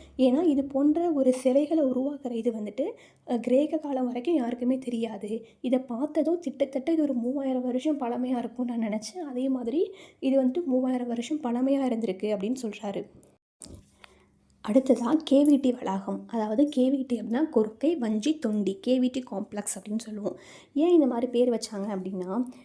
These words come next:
இப்ப பாருங்க, பாக்கி-, பாகிஸ்தான் இருக்கு, ஆப்கானிஸ்தான் இருக்கு. இந்த பாகிஸ்தான், ஆப்கானிஸ்தான்ல இருக்கிற நிறைய ஊர்களுக்கு தமிழ்நாட்டு பெயர்கள் இருக்கும். அதனால என்ன சொல்றாங்க அப்படின்னா, எல்லாமே தமிழ் பெயர்களா இருக்கு அப்படிங்கிறதுனால கே வி டி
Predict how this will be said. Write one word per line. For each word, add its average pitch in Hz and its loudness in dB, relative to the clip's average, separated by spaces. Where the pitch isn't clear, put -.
இப்ப 233 2
பாருங்க, 240 -4
பாக்கி-, - -14
பாகிஸ்தான் 233 -4
இருக்கு, 214 -4
ஆப்கானிஸ்தான் 233 0
இருக்கு. 196 -4
இந்த 262 2
பாகிஸ்தான், 262 -4
ஆப்கானிஸ்தான்ல 254 0
இருக்கிற 262 -6
நிறைய 269 0
ஊர்களுக்கு 254 -2
தமிழ்நாட்டு 285 -2
பெயர்கள் 214 -4
இருக்கும். 208 -8
அதனால 277 0
என்ன 254 2
சொல்றாங்க 214 -2
அப்படின்னா, 208 -6
எல்லாமே 262 4
தமிழ் 262 2
பெயர்களா 247 0
இருக்கு 220 -6
அப்படிங்கிறதுனால 226 -4
கே 233 0
வி 240 -4
டி 240 -6